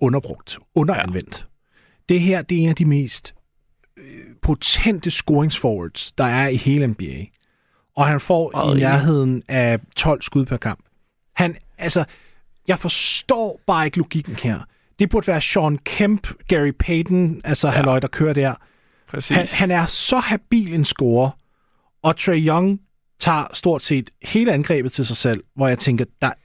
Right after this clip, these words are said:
Speaker 1: ingen årsag, der er ingen legitim
Speaker 2: Nej.
Speaker 1: årsag overhovedet, for
Speaker 2: Nej.
Speaker 1: hvorfor John Collins ikke snitter femten til seksten skudforsøg.
Speaker 2: Ja.
Speaker 1: Ikke point,
Speaker 2: Nej.
Speaker 1: skudforsøg per kamp. Det her, det er en spiller med... Hvis jeg, hvis jeg gik ud som Indiana, vi har lige snakket om
Speaker 2: Ja.
Speaker 1: Indiana.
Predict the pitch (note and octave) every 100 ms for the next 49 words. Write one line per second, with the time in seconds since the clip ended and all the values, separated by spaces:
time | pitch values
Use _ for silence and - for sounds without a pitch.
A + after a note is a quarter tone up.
0 | - A#3 D4+ C4 A#2+ - G#2 - D4 C4
1 | E4+ D4 A3 - G3+ D#3 E3+ D#3+ - E3+
2 | C#3 E3 - C#4+ F4 G3+ - _ _ _
3 | - - G#3+ E3 G#3 - F#3 F#3+ D#3 -
4 | D#3+ F3 - - F#3 - - - - D3
5 | E3 E3+ - - F3 G3+ G#3+ - - D#3
6 | D#3+ - D#3 D#3+ - D#4+ - B3 D3 G#2
7 | - - - E3 F4+ - C#4 D3+ C#3+ C#3+
8 | - - - - B3+ C#4+ C4 - D#3+ C3+
9 | - B2+ - - - - - D4 D4 B3
10 | A#3 B3+ - F3+ G3 D3 C#3 F3 - A3
11 | G3+ C#4+ C4+ A3 G#3+ A3 F3 F3 D#3+ A#2
12 | G#2+ - F#3 F#3 F#3 A3 A3+ G#3 G3 F3
13 | G#2+ F#2